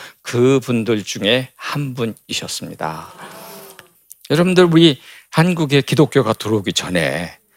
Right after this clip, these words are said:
여성들의 삶이 얼마나 비참했을 것이다 하는 것은 짐작은 하셨겠지만 얼마나 비참했는가를 혹시 알고 계실는가 모르겠어요.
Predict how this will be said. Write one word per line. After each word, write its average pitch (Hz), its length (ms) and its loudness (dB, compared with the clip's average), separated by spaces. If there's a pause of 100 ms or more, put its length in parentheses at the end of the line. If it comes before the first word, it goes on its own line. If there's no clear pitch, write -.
(280)
여성들의 170 500 4
삶이 156 440 0
얼마나 147 600 -2 (680)
비참했을 160 600 2
것이다 165 320 0
하는 165 220 0
것은 156 240 -2
짐작은 156 500 4
하셨겠지만 127 760 0 (680)
얼마나 208 440 4
비참했는가를 151 720 2
혹시 143 260 -2
알고 107 300 -2
계실는가 95 500 -6
모르겠어요. 82 1000 -10